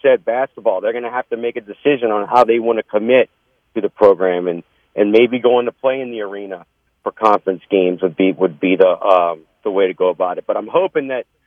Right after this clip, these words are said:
Troy Dannon and, and the university have been doing their homework and preparing themselves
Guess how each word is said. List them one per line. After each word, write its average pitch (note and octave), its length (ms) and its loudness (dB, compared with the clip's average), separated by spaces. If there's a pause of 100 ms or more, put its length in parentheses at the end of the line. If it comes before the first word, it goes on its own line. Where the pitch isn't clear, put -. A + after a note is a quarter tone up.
(360)
Troy C3 180 2
Dannon B2 500 -6
and, G2+ 220 -14
and G2+ 280 -6 (400)
the A#2 160 2
university A#2 800 4 (400)
have D#3+ 260 6
been C3 160 -2
doing A#2+ 260 0
their G#2+ 140 -4
homework G#2+ 520 -2
and G2 140 -12
preparing A#2 460 4
themselves G#2 480 0